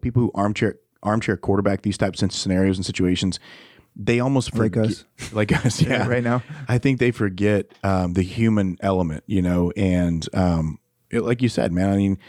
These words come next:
Speaker 1: if I was with somebody who, who had that type of behavior and a trend and a history, yeah, I'm gonna step over 'em and I'm gonna go make my eggs, you know,
Speaker 2: Yeah.
Speaker 1: like,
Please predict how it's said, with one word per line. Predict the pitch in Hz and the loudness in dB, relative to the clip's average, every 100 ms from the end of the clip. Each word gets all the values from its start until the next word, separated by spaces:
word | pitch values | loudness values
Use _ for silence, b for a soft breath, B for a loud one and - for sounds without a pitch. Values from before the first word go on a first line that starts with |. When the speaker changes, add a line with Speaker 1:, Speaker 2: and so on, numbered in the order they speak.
| B B B _ _ | B B B _ _
Speaker 1:
if | - 107 | -6 -2
I | 117 | 0
was | 135 113 | 2 0
with | 113 | -2
somebody | 117 110 110 104 | 0 2 2 2
who, | 107 98 95 101 | 0 0 -2 -4
who | - 101 | 0 2
had | 92 98 107 | 2 0 0
that | 104 - | 0 0
type | 98 98 | -2 0
of | 95 92 | -2 -2
behavior | 92 95 101 104 | 0 0 2 2
and | 90 | 0
a | |
trend | - - 104 107 | -4 -2 0 0
and | 92 | 0
a | |
history, | 87 101 - 120 | -2 -2 0 2
yeah, | 120 | 2
I'm | 120 | 0
gonna | 151 | 0
step | - 117 113 | -2 0 0
over | 98 92 107 | 0 0 2
'em | 120 | 2
and | |
I'm | 101 | 2
gonna | 104 | 2
go | 104 | 2
make | 101 101 | 0 0
my | 92 | 0
eggs, | 107 82 - | 0 0 -6
you | - | -2
know, | 131 | 0
Speaker 2:
Yeah. | 110 | 2
Speaker 1:
like, | 98 90 | 0 -2